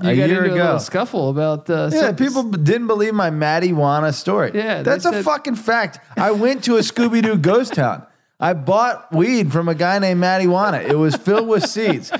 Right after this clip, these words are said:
Speaker 2: It was in the middle of New Mexico. I was
Speaker 1: Albuquerque?
Speaker 2: scared shitless for my life. It wasn't Albuquerque. It was in a fucking Indian
Speaker 1: Hey,
Speaker 2: reservation in New Mexico.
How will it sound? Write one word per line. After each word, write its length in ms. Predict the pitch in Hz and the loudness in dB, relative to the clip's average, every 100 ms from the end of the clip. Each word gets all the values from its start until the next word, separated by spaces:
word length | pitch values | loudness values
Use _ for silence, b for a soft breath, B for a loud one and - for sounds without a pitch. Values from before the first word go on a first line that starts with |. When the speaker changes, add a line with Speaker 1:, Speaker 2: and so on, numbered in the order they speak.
| - - | -8 -2
Speaker 2:
It 60 | |
was 160 | 175 151 | 2 4
in 120 | 165 | 2
the 80 | 170 | 2
middle 280 | 170 220 247 | 2 0 0
of 120 | 220 | 0
New 120 | 214 | 0
Mexico. 600 | 202 202 214 202 143 110 - | 2 0 -4 -4 -2 -2 -2
I 140 | 175 | -4
was 80 | 190 | 0
Speaker 1:
Albuquerque? 260 | 165 170 143 | 0 0 0
Speaker 2:
scared 420 | 214 214 220 233 | -2 0 0 0
shitless 580 | 190 - 240 240 208 185 | -2 -2 0 0 0 -2
for 120 | 190 | 0
my 200 | 185 180 | 0 0
life. 240 | 180 185 127 | 2 0 0
It 60 | |
wasn't 340 | 139 175 233 208 | 0 0 0 0
Albuquerque. 580 | 135 113 110 117 98 95 | -2 -2 -2 -4 -2 -2
It 60 | |
was 180 | 123 131 | 0 2
in 80 | 151 | 0
a 80 | 127 | -2
fucking 400 | - 175 175 143 | -2 -4 -4 -6
Indian 340 | 165 180 175 | 0 2 2
Speaker 1:
Hey, 100 | 151 | 0
Speaker 2:
reservation 500 | 139 143 135 135 151 | -2 -2 0 0 0
in 80 | 147 | 0
New 80 | 156 | 0
Mexico. 200 | 165 | 0